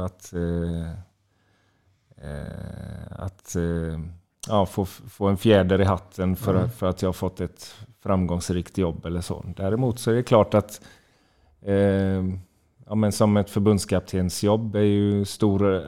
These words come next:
Speaker 1: ära, eh, men framförallt en fantastisk, eh, utmaning och, och ett spännande jobb där man får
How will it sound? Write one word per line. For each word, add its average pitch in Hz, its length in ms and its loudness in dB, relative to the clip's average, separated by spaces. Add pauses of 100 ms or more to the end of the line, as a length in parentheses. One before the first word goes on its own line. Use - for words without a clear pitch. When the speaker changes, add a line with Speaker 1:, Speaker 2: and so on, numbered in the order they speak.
(120)
Speaker 1:
ära, 107 500 6 (120)
eh, 101 460 2
men 98 180 2
framförallt 95 600 4
en 104 160 4
fantastisk, - 880 -2
eh, 98 60 2 (440)
utmaning 92 760 0
och, 95 580 0 (840)
och 196 140 2
ett 202 100 2
spännande 95 460 6
jobb 98 340 2
där 98 80 0
man 98 200 2
får 92 320 0